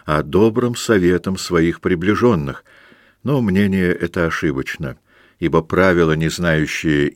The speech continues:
исключений, гласит: «Государю, который сам не обладает мудростью, бесполезно давать благие советы, если только такой государь случайно не доверится мудрому советнику,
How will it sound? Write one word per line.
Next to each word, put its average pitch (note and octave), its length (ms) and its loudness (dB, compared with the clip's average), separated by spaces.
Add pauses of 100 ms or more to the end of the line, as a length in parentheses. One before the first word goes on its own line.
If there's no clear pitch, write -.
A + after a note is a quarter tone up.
исключений, G#2 760 -2
гласит: D#2+ 720 -6 (560)
«Государю, G2 800 -2
который G2 460 0
сам G2+ 420 -2
не G2 80 -2
обладает F#2+ 720 0
мудростью, G#2+ 760 -2 (560)
бесполезно E2+ 840 0
давать F2 340 2
благие E2 500 0
советы, E2 640 0 (300)
если D#2+ 460 2
только D#2+ 360 0
такой E2 340 0
государь F2 520 0
случайно F#2+ 720 -2
не F#2 120 0
доверится F2+ 720 2
мудрому E2 480 0
советнику, C3 800 0